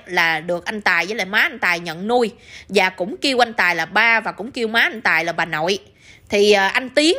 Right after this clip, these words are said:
á, ảnh đi làm thợ hồ thì lâu lâu anh cũng có về nhà. Ảnh về ảnh thấy có đứa nhỏ thì ảnh cũng hỏi. Thì cũng nghe má anh Tài giải thích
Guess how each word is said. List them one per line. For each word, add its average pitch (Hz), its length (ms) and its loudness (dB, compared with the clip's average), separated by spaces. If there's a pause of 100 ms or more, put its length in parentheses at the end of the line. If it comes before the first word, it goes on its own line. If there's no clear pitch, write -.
á, 440 80 0
ảnh 196 180 -2
đi 311 120 2
làm 185 240 2
thợ 202 120 -4
hồ 185 440 2
thì 180 180 -2
lâu 220 180 2
lâu 254 120 4
anh 277 120 -4
cũng 233 160 -6
có 403 160 -2
về 180 140 2
nhà. 175 340 0 (240)
Ảnh 349 200 -2
về 214 200 4
ảnh 277 120 -2
thấy 359 160 -2
có 359 120 -2
đứa 359 100 2
nhỏ 277 400 2
thì 220 60 0
ảnh 233 140 0
cũng - 160 -6
hỏi. 208 280 0 (380)
Thì 233 120 2
cũng 294 260 -8
nghe 269 200 0
má 247 140 -2
anh 302 240 0
Tài 175 280 0
giải 170 220 -2
thích 403 180 -2